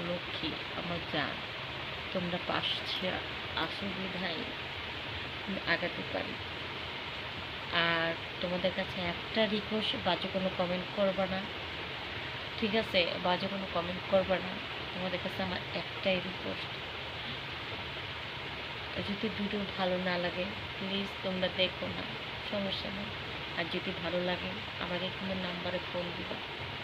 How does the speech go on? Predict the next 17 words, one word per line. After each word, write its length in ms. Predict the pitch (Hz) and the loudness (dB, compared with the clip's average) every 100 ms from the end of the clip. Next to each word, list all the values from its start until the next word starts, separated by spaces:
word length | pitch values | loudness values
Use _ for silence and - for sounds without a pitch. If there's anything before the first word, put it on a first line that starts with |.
| - - - - - | -4 -4 -4 -4 -2
আমার 160 | 170 175 | 0 2
একটা 280 | 165 - 175 | 0 0 -2
নাম্বার, 520 | 165 160 156 165 160 - - - - - - - - - - - - - - - | 0 -2 0 0 0 0 -4 -6 -6 -6 -6 -6 -6 -6 -6 -6 -6 -6 -6 -2
একটা 360 | 202 - - 226 214 | -2 -2 2 2 2
নাম্বার 360 | 185 180 190 185 - - | 2 2 0 0 -2 -4
একটা 220 | 180 - 190 | -2 -2 0
ভিডিওতে 380 | 170 156 180 185 156 | 0 0 0 0 2
দেওয়া 220 | 147 147 | 4 4
আছে। 300 | 170 - - - - - - - - - - - | 2 -2 -4 -6 -4 -6 -6 -6 -6 -6 -4 0
ওই 100 | 196 185 | 2 2
নাম্বারটা 440 | 180 190 190 - 202 | 2 2 2 4 4
আমি 160 | 196 196 | 4 0
এখানে 260 | - 202 208 - - | 0 0 0 -2 2
কাজ 160 | 190 190 - | 2 2 -4
করতে 200 | 214 190 | -2 2
আসছি, 260 | 170 - 165 151 | 0 0 -4 0
কাজ 180 | 175 180 | 2 2